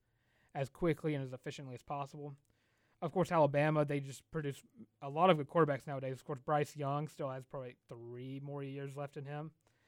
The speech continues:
after this year, depending on how he finishes out this year. Uh, and Georgia has been, with J T Daniels, has been really good offensively. Uh, the thing about Georgia is they never, they haven't had a quarterback go in the first round since Matthew Stafford, and since then they've had Aaron Murray,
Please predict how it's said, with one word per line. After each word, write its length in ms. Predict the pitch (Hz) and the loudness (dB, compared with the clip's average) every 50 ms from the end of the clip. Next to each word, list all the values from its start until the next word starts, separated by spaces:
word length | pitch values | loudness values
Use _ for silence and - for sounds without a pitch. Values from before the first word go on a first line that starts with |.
| _ _ _ _ _ | _ _ _ _ _
after 200 | - 156 147 - | -8 -8 -6 -4
this 140 | 156 147 139 | -6 -6 -6
year, 80 | 170 160 | -8 -10
depending 240 | 147 147 170 165 151 | -4 -2 0 2 2
on 80 | 143 | 4
how 80 | 151 143 | 4 4
he 80 | 135 | 4
finishes 260 | 127 - 143 135 - - | 2 -2 -6 -8 -8 -8
out 140 | 127 120 | -10 -10
this 160 | 131 120 - - | -10 -14 -12 -12
year. 240 | 120 120 120 117 - _ _ _ _ _ _ _ _ _ _ _ _ _ _ _ | -10 -10 -10 -12 -16 _ _ _ _ _ _ _ _ _ _ _ _ _ _ _
Uh, 720 | - 143 139 143 143 139 139 135 139 143 139 139 139 135 - - _ _ _ _ _ _ _ _ _ _ _ _ _ _ _ _ _ - | -2 2 4 6 6 6 4 4 0 0 -2 -2 -2 -4 -4 -8 _ _ _ _ _ _ _ _ _ _ _ _ _ _ _ _ _ -8
and 380 | 175 160 151 147 139 135 135 - - _ _ _ - 170 | -2 -2 0 0 0 -2 -6 -10 -16 _ _ _ -10 -4
Georgia 580 | 139 160 - 175 170 156 156 170 170 165 165 165 | 2 6 8 8 8 8 8 6 6 6 6 4
has 180 | 156 151 139 | 2 0 -2
been, 380 | 135 143 156 147 143 139 147 - - _ _ _ _ _ _ _ _ _ _ - | 0 4 4 6 4 4 0 -4 -12 _ _ _ _ _ _ _ _ _ _ -4
with 180 | 180 156 143 127 | -2 0 0 2
J 160 | 139 156 147 | 2 2 2
T 100 | - 165 | 2 2
Daniels, 440 | 135 147 143 147 151 151 151 143 - | 2 4 6 6 6 6 4 2 0
has 100 | 143 135 | -4 -4
been 160 | 139 143 143 | -2 0 2
really 220 | 139 147 143 143 | 4 4 4 4
good 200 | 139 143 143 143 | 4 4 4 6
offensively. 680 | 139 135 139 - 156 139 - 151 139 147 147 143 143 139 - _ _ _ _ _ _ _ _ _ _ _ _ _ _ - | 6 4 4 0 -2 -6 -6 -6 -6 -4 -4 -6 -6 -8 -12 _ _ _ _ _ _ _ _ _ _ _ _ _ _ -4
Uh, 300 | 170 151 147 151 151 147 | 2 4 6 6 6 6
the 60 | 147 151 | 4 2
thing 100 | 196 220 | 2 2
about 160 | 208 156 139 | 2 2 4
Georgia 260 | 156 175 180 170 175 | 8 8 10 10 8
is 80 | 156 139 | 6 6
they 100 | 160 175 | 8 8
never, 320 | 185 190 175 170 165 170 190 | 10 10 10 8 6 4 4
they 80 | 190 | 4
haven't 180 | 208 220 233 226 | 4 6 6 6
had 160 | 208 214 185 | 8 8 8
a 80 | 156 135 | 6 4
quarterback 320 | - 185 190 185 160 147 | 2 2 2 2 0 0
go 220 | 147 156 151 139 127 | 0 0 0 0 0
in 60 | 120 | -2
the 80 | 117 | -6
first 500 | - - - 147 143 165 180 165 - - | -10 -10 -4 2 4 4 4 4 2 -4
round 340 | 165 143 135 135 131 127 127 | -4 -2 -2 -2 -2 -2 -4
since 320 | - - 135 120 113 - - | -6 -10 -12 -12 -12 -12 -10
Matthew 280 | 139 131 - - 113 | -10 -10 -10 -10 -14
Stafford, 440 | - - 165 156 165 170 156 131 123 | -8 -4 0 0 0 0 0 -4 -8
and 140 | 120 120 - | -10 -8 -6
since 220 | 156 160 156 - | -6 -6 -6 -6
then 100 | - 170 | -8 -10
they've 120 | 160 127 - | -10 -8 -8
had 120 | - 120 110 120 | -10 -12 -10 -8
Aaron 260 | 127 139 147 139 127 | -6 -4 -4 -4 -4
Murray, 440 | 120 123 135 143 139 135 139 135 | -6 -6 -6 -6 -6 -6 -8 -10